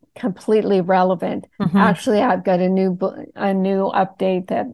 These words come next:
Speaker 1: that I'm, I'm printing up because, you know, I've, I've just come to the conclusion that if you, if you don't have a stabilized ion of magnesium, you're just not going to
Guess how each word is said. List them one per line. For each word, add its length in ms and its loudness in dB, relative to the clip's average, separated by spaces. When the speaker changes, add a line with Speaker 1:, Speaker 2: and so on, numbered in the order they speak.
Speaker 1:
that 180 2
I'm, 580 0
I'm 300 -2
printing 580 -2
up 340 -2
because, 480 -2
you 200 0
know, 120 -2
I've, 320 2
I've 260 -2
just 360 -6
come 240 0
to 120 0
the 120 0
conclusion 720 0
that 220 -4
if 160 -8
you, 140 -4
if 220 -2
you 80 2
don't 260 2
have 220 2
a 40 -2
stabilized 720 0
ion 380 0
of 140 -4
magnesium, 760 0
you're 140 -2
just 260 -4
not 540 0
going 300 -2
to 260 -4